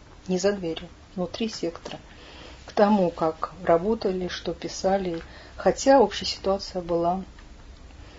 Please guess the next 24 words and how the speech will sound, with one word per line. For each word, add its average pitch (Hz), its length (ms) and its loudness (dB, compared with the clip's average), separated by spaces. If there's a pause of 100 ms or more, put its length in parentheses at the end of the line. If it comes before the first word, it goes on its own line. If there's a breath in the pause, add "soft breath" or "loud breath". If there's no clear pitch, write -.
(340 loud breath)
напряженности 196 920 -2
и 156 500 -6 (220)
как - 260 -2
минимум 180 840 4
недружелюбия, 160 720 -2
а - 20 -8
то 175 140 -8
кр-, - 280 -6
то 185 140 -4
и 165 80 0
враждебности 165 680 -4
начальства 160 640 -4
к - 100 -16
тому, 165 260 -2
что - 200 -6
делалось, 190 460 -2
и - 20 -12
в - 80 -14
частности - 500 -8
Лекторский - 580 -10
отбивал - 460 -8
сколько - 520 -8
раз - 300 -10
вся-, - 200 -8